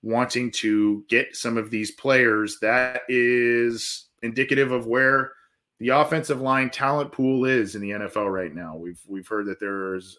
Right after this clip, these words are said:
a shortage of talented offensive linemen in the league right now. So, you know, it's kinda, you're gonna need to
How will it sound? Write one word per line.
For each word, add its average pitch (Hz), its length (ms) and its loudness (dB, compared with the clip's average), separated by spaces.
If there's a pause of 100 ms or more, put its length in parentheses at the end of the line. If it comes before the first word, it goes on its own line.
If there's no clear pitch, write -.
a - 200 -14
shortage 117 720 -2
of 92 340 -6 (1200)
talented 120 440 -2
offensive 110 480 -2
linemen 90 520 -8 (200)
in 95 100 -12
the 92 60 -8
league 98 240 -6
right 90 200 -8
now. 82 260 -10
So, 87 540 -6
you 92 120 -10
know, 80 320 -8
it's 85 140 -10
kinda, 95 400 -4 (100)
you're 87 260 -6
gonna 101 140 -4
need 98 220 -6 (440)
to 85 380 -2